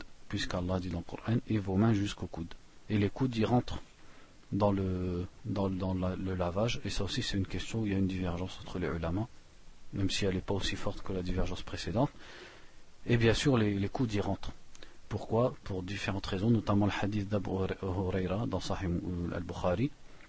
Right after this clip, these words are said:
où il a fait ses ablutions, il a commencé à laver jusqu'à ici, c'est-à-dire au-dessus du coude, et il a dit, « J'ai vu le prophète », à la fin des ablutions, il a dit, « C'est comme ça que j'ai vu le prophète, sallallahu alayhi wa sallam, faire ses ablutions. » Il y a aussi un hadith dans Sunan al-Bayhaqi,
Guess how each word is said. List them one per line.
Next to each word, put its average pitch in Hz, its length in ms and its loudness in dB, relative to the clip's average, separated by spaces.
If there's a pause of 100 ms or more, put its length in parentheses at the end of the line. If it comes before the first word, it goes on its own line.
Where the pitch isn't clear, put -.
(340)
où 107 120 0
il 107 100 4
a 98 60 4
fait - 120 0
ses 101 220 0
ablutions, 98 400 2
il 117 100 6
a 101 60 6
commencé 98 400 2
à 107 80 6
laver 101 220 2
jusqu'à 107 480 0 (280)
ici, 117 380 0 (420)
c'est-à-dire 92 520 -4 (180)
au-dessus - 320 -4
du 92 100 -2
coude, 123 220 -2
et 101 100 2
il 92 120 2
a 90 80 2
dit, « 104 160 0
J'ai 92 100 0
vu 104 140 -2
le 107 100 0
prophète », - 400 -4 (180)
à 98 120 -2
la 95 100 2
fin 123 160 4
des 110 160 2
ablutions, 101 300 0
il 101 100 2
a 98 60 2
dit, « 123 200 -2 (320)
C'est - 140 -2
comme 104 180 2
ça 120 140 2
que 107 60 2
j'ai 101 100 2
vu 104 140 0
le 101 80 0
prophète, 98 340 -2
sallallahu 92 220 0
alayhi 90 180 0
wa - 60 -8
sallam, 107 140 -2
faire - 180 -4
ses 90 180 -4
ablutions. » 85 420 -2 (640)
Il 101 40 -4
y 104 40 2
a 107 40 4
aussi 104 180 0
un 98 160 4
hadith 98 240 -2
dans 98 100 0
Sunan 98 360 2
al-Bayhaqi, 98 640 0